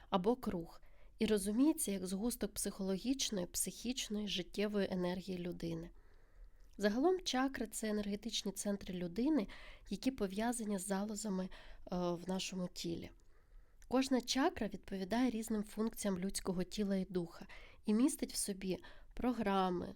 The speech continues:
звичні нам паттерни поведінки, е, те, як ми сприймаємо реальність. Відповідно до цих моделей ми реагуємо певним чином. Е, ми реагуємо так чи інакше на те, що відбувається в нашому житті.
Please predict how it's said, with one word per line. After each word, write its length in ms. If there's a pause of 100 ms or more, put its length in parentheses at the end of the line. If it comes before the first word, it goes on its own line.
(120)
звичні 520
нам 200
паттерни 520
поведінки, 880 (640)
е, 460 (140)
те, 160
як 220
ми 100
сприймаємо 560
реальність. 680 (600)
Відповідно 520
до 120
цих 280
моделей 560 (640)
ми 180
реагуємо 520
певним 380
чином. 440 (880)
Е, 80
ми 160
реагуємо 600
так 360
чи 140
інакше 440
на 100
те, 180
що 160
відбувається 560
в 20
нашому 380
житті. 480